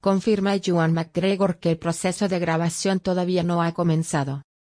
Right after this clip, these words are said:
Han pasado unos meses desde el estreno de la segunda temporada de The Mandalorian, la primera serie en acción real basada en Star Wars.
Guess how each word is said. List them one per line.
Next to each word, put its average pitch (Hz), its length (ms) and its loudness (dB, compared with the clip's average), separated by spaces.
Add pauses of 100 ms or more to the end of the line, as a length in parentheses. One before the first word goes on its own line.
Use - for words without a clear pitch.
(300)
Han 233 160 0
pasado 190 460 0
unos 185 320 0
meses 185 320 0
desde 170 240 0
el 165 80 0
estreno 180 420 -2
de 170 80 0
la 156 140 0
segunda 185 500 -2
temporada 180 540 -2
de 170 120 0
The 160 100 0
Mandalorian, 143 760 0 (200)
la 180 140 0
primera 190 460 0
serie 185 340 0
en 180 100 2
acción 180 520 0
real 180 240 2
basada 180 400 -2
en 180 80 -2
Star 170 320 -2
Wars. 147 580 0